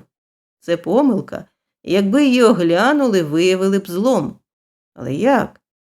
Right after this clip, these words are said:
"Я припускаю, що ця квартирка відчиняється за допомогою металевого дроту, на кінці якого є кільце, чи не так?" "Так". "І це кільце висіло між віконною рамою та буфетом?" "Так, але я не розумію".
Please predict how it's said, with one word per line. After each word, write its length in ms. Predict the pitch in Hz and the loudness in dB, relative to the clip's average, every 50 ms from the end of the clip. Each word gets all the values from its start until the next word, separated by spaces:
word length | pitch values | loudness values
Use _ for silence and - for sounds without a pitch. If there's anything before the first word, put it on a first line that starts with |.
| _ _ _ _ _ _ _ | _ _ _ _ _ _ _
"Я 200 | - - 294 349 | -8 -4 -4 -4
припускаю, 580 | 359 - 262 247 247 240 233 - 285 269 226 240 | -2 -2 -2 -2 -2 -2 0 2 4 4 4 4
що 200 | 233 - 202 202 | 2 -2 -4 -4
ця 180 | 196 240 226 226 | -2 -2 -2 -2
квартирка 520 | - 196 208 202 269 285 277 269 - 190 | -2 -2 -2 -2 -2 -2 -2 -2 -2 -2
відчиняється 880 | 175 190 190 - - 220 226 269 285 285 269 254 247 240 - 233 214 220 | -2 -2 -4 -4 -4 -2 0 2 2 2 2 2 2 0 0 0 2 4
за 140 | 208 214 | 4 2
допомогою 600 | 196 196 196 196 185 180 208 247 247 233 208 202 190 | 2 2 -2 -2 -2 -2 0 2 2 2 2 2 2
металевого 600 | 185 185 185 180 180 196 214 196 190 196 202 202 | 0 0 0 0 0 2 2 0 0 2 0 0
дроту, 520 | 196 196 190 160 - 127 - - - - _ _ _ _ _ _ | 0 0 -2 -2 -2 -4 -8 -10 -14 -14 _ _ _ _ _ _
на 80 | - 240 | -8 -4
кінці 320 | 240 254 269 269 262 - 302 | 0 2 2 4 4 4 2
якого 400 | 269 233 226 233 247 262 233 185 | 2 2 2 2 2 2 2 2
є 140 | 185 196 | 0 -2
кільце, 640 | 196 196 208 190 190 190 - - - - - - - _ _ | -4 -4 -6 -6 -6 -8 -10 -12 -10 -10 -10 -10 -14 _ _
чи 160 | - - 165 | -14 -10 -6
не 160 | 170 165 170 | -4 -4 -4
так?" 320 | 165 220 262 330 - - _ _ _ _ _ _ _ _ _ _ _ _ - | -2 -2 -2 -2 -2 -8 _ _ _ _ _ _ _ _ _ _ _ _ -6
"Так". 420 | - - 190 185 208 240 - - _ _ _ _ _ _ _ _ _ _ | -2 0 0 0 0 -2 -6 -12 _ _ _ _ _ _ _ _ _ _
"І 100 | - 220 | -10 -8
це 160 | 226 - 370 349 | -4 -2 -2 0
кільце 600 | - 311 254 233 240 - - 220 233 269 277 269 | 0 0 0 -2 -4 -4 0 4 6 6 6 6
висіло 520 | 208 202 196 202 - 240 254 254 220 202 | 4 0 -2 -4 -4 -4 -2 0 0 0
між 220 | 196 180 190 185 | 0 0 -2 -4
віконною 600 | 175 190 196 196 - 175 170 170 170 185 208 226 | -4 -6 -6 -4 -4 -4 -4 -2 -2 0 2 2
рамою 380 | 254 285 302 285 269 254 233 226 | 4 4 4 2 2 2 0 0
та 120 | 226 214 | -2 -2
буфетом?" 720 | 185 180 190 190 - 190 180 190 - - - - - 196 - _ _ _ _ _ _ _ _ _ | -2 -2 -4 -4 -2 -4 -4 -4 -4 -8 -12 -12 -12 -14 -16 _ _ _ _ _ _ _ _ _
"Так, 420 | - 214 208 190 156 135 139 - 170 | -4 -2 -2 0 -2 -4 -8 -6 -4
але 200 | 156 156 165 170 | -2 -2 0 0
я 180 | 170 180 185 | 0 0 0
не 140 | 185 196 214 | 2 0 0
розумію". 720 | 226 254 240 262 302 294 254 208 160 147 139 - - - | 0 0 2 2 2 2 2 2 0 -2 -4 -6 -10 -12